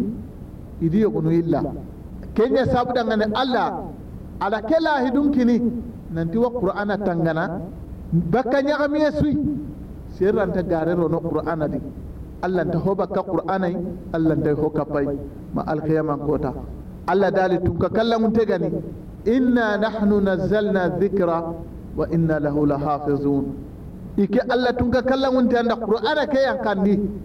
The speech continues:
ike Allah na tangana. Awa to ko dalilai, tage ko mun kamma, malakara kota.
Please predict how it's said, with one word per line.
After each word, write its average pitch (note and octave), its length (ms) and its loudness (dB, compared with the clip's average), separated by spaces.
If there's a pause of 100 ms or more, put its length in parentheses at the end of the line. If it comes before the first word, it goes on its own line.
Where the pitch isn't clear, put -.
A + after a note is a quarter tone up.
(400)
ike G3+ 300 0
Allah G#3 300 2
na F3 120 0
tangana. C#3+ 460 0 (500)
Awa B3+ 240 2
to D#4+ 180 2
ko E4+ 260 0
dalilai, C#4 560 2 (720)
tage G3 200 2
ko G#3 140 0
mun A#3+ 240 2
kamma, F3 500 -2 (460)
malakara E3 480 0
kota. D3 380 0